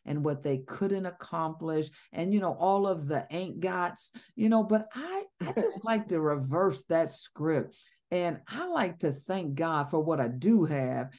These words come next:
Speaker 1: and what he did do and what I did accomplish, you know, because you can, you, I, I believe that your, your attitude, uh, about life often will reflect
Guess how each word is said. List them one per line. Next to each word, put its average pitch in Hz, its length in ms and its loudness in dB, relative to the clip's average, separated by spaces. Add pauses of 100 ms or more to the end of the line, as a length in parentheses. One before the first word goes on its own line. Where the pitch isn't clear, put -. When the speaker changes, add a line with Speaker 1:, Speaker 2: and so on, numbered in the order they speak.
Speaker 1:
and 165 200 2
what 160 160 6
he 139 100 4
did 156 460 4
do 131 360 0 (160)
and 156 160 0
what 160 140 4
I 135 140 2
did 175 260 2
accomplish, 127 760 -6 (200)
you 262 140 2
know, 262 160 2
because 214 520 2 (680)
you 294 220 4
can, 185 360 -2 (200)
you, 226 260 0 (160)
I, 214 200 -10
I 320 240 2
believe 214 760 2
that 165 300 -4
your, 175 500 2 (300)
your 175 580 2 (100)
attitude, 175 1040 0 (300)
uh, - 160 -6
about 196 480 2
life 151 480 -2 (400)
often 190 680 0
will 196 360 2
reflect 170 760 -4